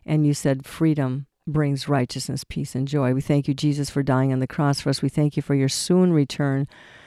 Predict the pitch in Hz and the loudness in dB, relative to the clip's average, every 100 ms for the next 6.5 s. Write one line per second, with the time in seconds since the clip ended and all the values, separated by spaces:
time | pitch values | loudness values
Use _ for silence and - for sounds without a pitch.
0 | - - 180 196 196 196 175 165 156 160 | -6 2 6 8 6 6 8 6 6 4
1 | 156 151 - 160 - 170 165 156 - 151 | 6 4 4 2 4 4 4 2 2 2
2 | 147 147 160 180 175 139 - _ _ _ | 4 4 6 6 6 4 0 _ _ _
3 | _ 170 185 180 165 165 - 170 156 151 | _ 6 8 8 6 4 4 2 2 4
4 | 160 143 165 196 170 - 143 139 139 139 | 4 6 6 6 4 2 2 2 2 2
5 | 139 135 - 180 160 135 131 - - - | 0 0 -2 0 2 0 -2 -8 -20 -8
6 | - 147 139 127 | 0 2 2 0